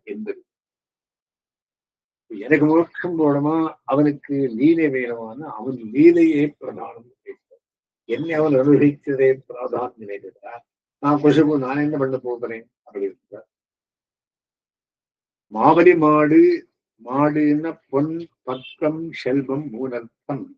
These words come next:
என்பது நீட்டை விட்டு. மாடு என்ன பொண்ணுக்கும் பெயர், பக்கத்திலையும் பெயர், செல்வத்திற்கும் பெயர். மாவலி மாடு, மாவலி கிட்டா, மாவலி பக்கம். செல்வத்திற்கும் மாடு என்று பெயரு,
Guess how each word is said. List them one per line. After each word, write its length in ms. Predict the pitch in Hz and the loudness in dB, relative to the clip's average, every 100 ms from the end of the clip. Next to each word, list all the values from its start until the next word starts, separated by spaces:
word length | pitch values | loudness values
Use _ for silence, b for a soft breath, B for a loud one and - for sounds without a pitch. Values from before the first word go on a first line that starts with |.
| _ _ _ 127 | _ _ _ -14
என்பது 340 | 123 110 143 | -12 -8 -8
நீட்டை 380 | 131 107 - 98 | -8 -10 -10 -10
விட்டு. 320 | 98 - - 113 120 _ _ _ _ _ _ _ _ _ _ _ _ _ _ _ _ _ _ _ _ _ _ _ _ _ _ _ _ | -12 -16 -16 -16 -18 _ _ _ _ _ _ _ _ _ _ _ _ _ _ _ _ _ _ _ _ _ _ _ _ _ _ _ _
மாடு 360 | 110 143 147 156 156 | 0 4 6 8 6
என்ன 160 | 156 | 4
பொண்ணுக்கும் 640 | 151 135 143 156 - 156 151 | 0 -2 0 0 -2 -4 0
பெயர், 460 | 147 139 143 156 - _ _ _ | 0 2 0 -2 -8 _ _ _
பக்கத்திலையும் 760 | - 113 160 147 - 147 147 139 | -14 -6 -4 -2 0 4 2 2
பெயர், 320 | 135 143 151 - | 0 0 0 -6
செல்வத்திற்கும் 720 | 117 131 139 - 127 - 127 127 | -6 -4 -4 -4 -8 -6 -10 -8
பெயர். 220 | 87 85 | -10 -10
மாவலி 340 | 107 120 143 139 | -6 -2 0 0
மாடு, 280 | 131 127 147 | 0 2 0
மாவலி 300 | 135 120 117 | -2 0 0
கிட்டா, 360 | 104 104 - 120 - _ | 0 -6 -6 -8 -8 _
மாவலி 340 | 117 123 113 101 | -6 -4 -2 -2
பக்கம். 360 | 95 - 107 _ _ _ _ _ _ _ _ _ _ 123 | -4 -10 -16 _ _ _ _ _ _ _ _ _ _ 2
செல்வத்திற்கும் 760 | 156 170 - 170 151 - 175 | 6 6 4 -2 0 0 2
மாடு 280 | 151 135 131 | 2 4 4
என்று 200 | 120 110 | 2 0
பெயரு, 280 | 98 90 | -4 -2